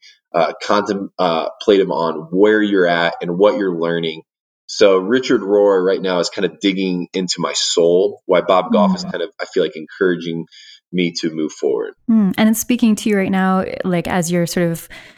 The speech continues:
Speaker 2: contemplating the, the next phase or season of your life?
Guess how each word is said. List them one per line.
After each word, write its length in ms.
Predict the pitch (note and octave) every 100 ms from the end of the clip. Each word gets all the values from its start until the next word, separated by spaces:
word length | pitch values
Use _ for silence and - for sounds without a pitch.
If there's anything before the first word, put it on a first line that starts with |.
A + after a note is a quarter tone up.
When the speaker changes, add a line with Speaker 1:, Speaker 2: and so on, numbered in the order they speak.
| - _ _
Speaker 2:
contemplating 760 | - F#3 F#3+ - F3+ F3+ F3+
the, 100 | F3+ F#3+
the 140 | F#3+
next 500 | F#3 F#3 - - - - _ -
phase 420 | - G#3+ A3 A3+
or 60 | F3
season 360 | - A3 A3+
of 80 | A3
your 140 | A3+
life? 380 | A3 A#3 A#3+ -